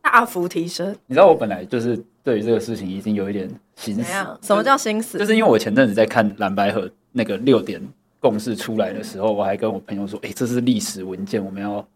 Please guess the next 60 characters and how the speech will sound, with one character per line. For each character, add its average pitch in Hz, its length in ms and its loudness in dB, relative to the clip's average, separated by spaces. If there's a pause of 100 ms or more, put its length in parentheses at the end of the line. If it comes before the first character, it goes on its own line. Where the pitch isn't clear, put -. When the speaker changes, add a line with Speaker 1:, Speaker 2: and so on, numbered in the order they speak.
Speaker 2:
好 101 120 -4
好 110 200 0
的 110 100 -6
看、 101 280 -4
就 113 100 -10
是 104 200 -6 (380)
怎 117 120 -2
么 110 100 -2
样 127 160 4
一 110 80 -6
个， 110 200 0 (200)
两 113 160 2
个 117 100 2
在 123 160 6
野 107 160 2
党 104 180 -4
在 120 100 0
那 117 100 0
边 113 200 -2 (260)
都 147 100 8
可 139 100 4
以 123 80 2
竞 139 220 2
逐 104 160 -4
总 113 180 2
统 107 180 4 (420)
候 151 140 10
选 123 100 0
人 101 100 -2
的 110 100 0
位 123 220 6
置 - 120 -10
的 101 140 -2
时 104 240 -6
候， - 240 6 (180)
然 113 140 6
后 135 160 10
两 107 220 0
个 110 100 -4
在 117 200 6
野 104 60 6
党 101 140 0
在 120 100 4
合 107 280 2
作， 110 200 4
然 101 120 0
后 117 180 8
想 110 200 0
要 120 120 6
去， 120 300 2 (180)
去 147 140 0
赢 113 200 0
得 110 140 4
总 107 220 0
统 110 180 -2
的 98 80 -6
那 113 80 -2
个 110 100 2
位 107 220 2
置。” 127 180 -8